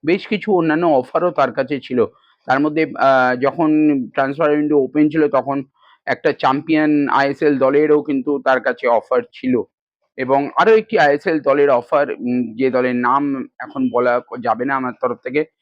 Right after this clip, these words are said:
সেই দলের অফারও কিন্তু ছিল এই নুনো রেইজের কাছে। তবে এই ফুটবলারটি কিন্তু আরো বাইরের বেশ কিছু অফার তিনি, আহ, দেখছিলেন, যে সেই অফারগুলো কতটা তার পক্ষে ফ্রুটফুল হয়। এবং শেষ পর্যন্ত যেটা জানা যাচ্ছে যে, উম,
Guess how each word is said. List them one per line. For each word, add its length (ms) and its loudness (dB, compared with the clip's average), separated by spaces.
সেই 260 -4
দলের 300 2
অফারও 400 2
কিন্তু 280 -4
ছিল 260 -2
এই 180 0
নুনো 300 -2
রেইজের 420 -4
কাছে। 240 -4
তবে 380 -2
এই 180 -2
ফুটবলারটি 500 0
কিন্তু 340 -2
আরো 320 2
বাইরের 460 2
বেশ 240 -2
কিছু 240 -8
অফার 360 0
তিনি, 380 2
আহ, 200 2
দেখছিলেন, 540 0
যে 180 0
সেই 320 0
অফারগুলো 500 0
কতটা 440 0
তার 160 4
পক্ষে 280 -4
ফ্রুটফুল 480 0
হয়। 140 4
এবং 220 -2
শেষ 240 -6
পর্যন্ত 340 -4
যেটা 280 0
জানা 300 -4
যাচ্ছে 340 -4
যে, 200 2
উম, 260 -2